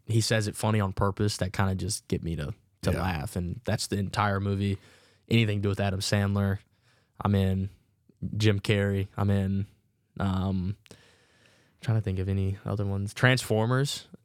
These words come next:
Speaker 1: uh, like,
Speaker 2: Yeah.
Speaker 1: great movie series.
Speaker 2: Right.
Speaker 1: Um, there was just a lot. Like, I spent a lot of them going with, like, with, I had two, uh, like, brothers of mine here for the debut, and those are the
Speaker 2: Mm-hmm.
Speaker 1: guys that I would text when I first got my license and be like, "All right,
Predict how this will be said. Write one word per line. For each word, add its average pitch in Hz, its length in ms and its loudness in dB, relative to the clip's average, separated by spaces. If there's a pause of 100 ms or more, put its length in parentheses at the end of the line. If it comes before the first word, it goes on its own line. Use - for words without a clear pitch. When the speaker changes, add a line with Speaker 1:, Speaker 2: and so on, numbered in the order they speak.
Speaker 1:
uh, 104 80 2
like, 101 160 4
Speaker 2:
Yeah. 80 100 -2 (280)
Speaker 1:
great 107 340 4
movie 107 220 2
series. 117 640 0 (120)
Speaker 2:
Right. 98 280 2
Speaker 1:
Um, 95 360 0 (540)
there - 80 4
was 196 140 4
just 160 180 0
a 147 60 0
lot. 107 300 2
Like, 98 240 -4 (100)
I 127 80 2
spent 143 260 2
a 127 40 2
lot 120 220 4
of 123 80 2
them 113 300 0 (160)
going 117 300 4
with, 110 180 0
like, 104 280 0 (200)
with, 104 400 0
I 113 80 2
had 113 200 0
two, 123 520 4
uh, 98 240 0 (160)
like, 101 220 -2
brothers 113 340 4
of 131 80 0
mine 127 240 0
here 120 180 -2
for 123 140 -4
the 107 80 2
debut, 107 480 2
and 110 100 0
those 104 200 2
are - 20 6
the 110 60 6
Speaker 2:
Mm-hmm. 107 80 4
Speaker 1:
guys 104 240 2
that 101 220 0 (440)
I 107 120 4
would 107 140 4
text - 320 0
when 107 120 0
I 98 80 2
first 117 400 0
got 107 140 4
my 101 80 0
license 98 440 -2
and 92 60 -4
be 101 80 0
like, 87 180 -4
"All 98 80 0
right, 104 160 0